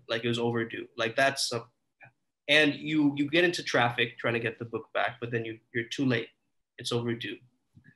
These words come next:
Like, that's a passive challenge by the universe, right? Active challenge would be you getting there on time to miss the traffic, so you leave earlier.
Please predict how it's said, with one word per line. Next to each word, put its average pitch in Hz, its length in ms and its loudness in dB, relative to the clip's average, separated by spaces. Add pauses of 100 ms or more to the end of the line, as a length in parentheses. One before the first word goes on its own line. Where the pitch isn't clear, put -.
Like, 123 120 2
that's 185 220 2
a 135 120 -4
passive 131 460 0
challenge 101 480 -2
by 107 160 -2
the 107 60 -14
universe, 107 640 -10
right? 98 180 -12 (480)
Active 139 300 0
challenge 117 340 0
would 117 160 -2
be 110 200 -12
you 131 220 6
getting 123 340 2
there 117 180 4
on 110 160 -4
time 113 480 -2 (560)
to - 120 -4
miss 123 260 0
the - 60 -12
traffic, - 460 -6
so - 140 -8
you 110 260 -8 (200)
leave 117 280 -2 (200)
earlier. 120 340 -2